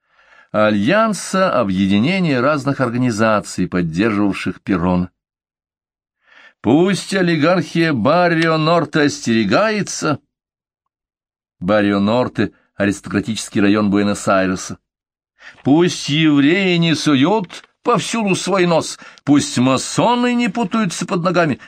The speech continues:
пусть марксисты прекратят свои провокации».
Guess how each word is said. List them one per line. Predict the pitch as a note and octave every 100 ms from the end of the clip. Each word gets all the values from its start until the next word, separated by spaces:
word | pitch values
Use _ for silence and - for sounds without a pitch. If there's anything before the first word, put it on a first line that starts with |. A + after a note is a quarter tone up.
| -
пусть | C3 A#2+
марксисты | A2+ G2+ - - - A#3+ F#3+ - A#3+
прекратят | F3 G#3+ G3+ F#3 F3+
свои | - D3
провокации». | D3+ - D2+ C#2 - -